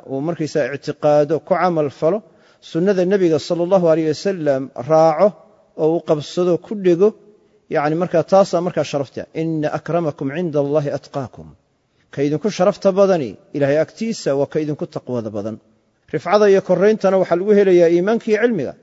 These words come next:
Yarfaci Allahu alladhiina aamanuu minkum walladhiina uutul cilma darajaat. Kuwa mu'miniinta Ilaahay waa kor yeelaya.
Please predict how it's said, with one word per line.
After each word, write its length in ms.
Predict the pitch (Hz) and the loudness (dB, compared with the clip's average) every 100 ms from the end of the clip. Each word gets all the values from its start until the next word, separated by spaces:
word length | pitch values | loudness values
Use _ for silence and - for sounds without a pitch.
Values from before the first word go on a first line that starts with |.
| _ - | _ -10
Yarfaci 340 | 135 - 156 | -8 -4 -4
Allahu 220 | 160 175 170 | 0 0 2
alladhiina 400 | 165 165 190 165 | 0 0 0 0
aamanuu 340 | 175 180 202 185 | -2 -2 -2 -2
minkum 280 | 202 185 170 | -2 -2 0
walladhiina 420 | 165 165 214 202 | 2 2 0 0
uutul 300 | 226 220 190 | -2 -4 -4
cilma 240 | 196 226 180 | -2 -2 0
darajaat. 540 | 190 196 185 247 - - _ _ _ _ _ _ _ _ _ | 2 2 2 0 0 -8 _ _ _ _ _ _ _ _ _
Kuwa 160 | 226 208 | 2 2
mu'miniinta 640 | 202 202 202 277 - 226 | 2 0 2 0 2 4
Ilaahay 220 | 208 202 | 6 6
waa 120 | 208 190 | 4 2
kor 180 | 208 | 0
yeelaya. 440 | 196 165 135 90 | 2 2 2 -2